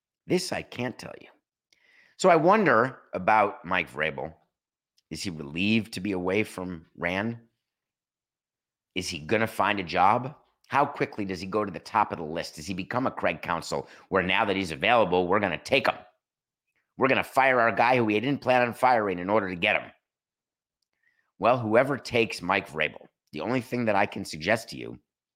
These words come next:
he's not gonna go anywhere where he's not in charge of everything because he sees what it's like. And unless he gets to choose his own G M,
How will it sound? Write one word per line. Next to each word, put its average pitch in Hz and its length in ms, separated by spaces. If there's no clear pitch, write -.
he's 104 160
not 139 200
gonna 131 140
go 110 180
anywhere 85 400
where 80 160
he's 85 200
not 101 280
in 87 120
charge 107 400
of 87 80
everything 107 420
because 113 300
he 110 140
sees 139 420
what 87 160
it's - 200
like. - 320
And 107 100
unless 113 340
he 156 100
gets 135 200
to - 140
choose 147 460
his 107 200
own 123 260
G 117 280
M, 139 280